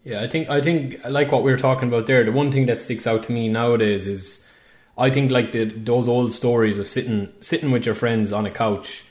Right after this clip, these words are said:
like, beating them or getting beat, is, it was completely different experience.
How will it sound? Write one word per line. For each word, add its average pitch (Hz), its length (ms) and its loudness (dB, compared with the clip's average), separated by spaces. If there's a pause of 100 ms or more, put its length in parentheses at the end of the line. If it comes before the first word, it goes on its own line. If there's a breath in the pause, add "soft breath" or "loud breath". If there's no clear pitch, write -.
(320 soft breath)
like, 104 400 -4 (300)
beating 127 240 -2
them 110 240 0
or 98 60 -4
getting 110 320 -2
beat, 107 460 -4
is, 110 300 -8
it 120 120 -6
was 110 120 -4
completely 117 440 -2
different 117 300 -2
experience. 107 760 -2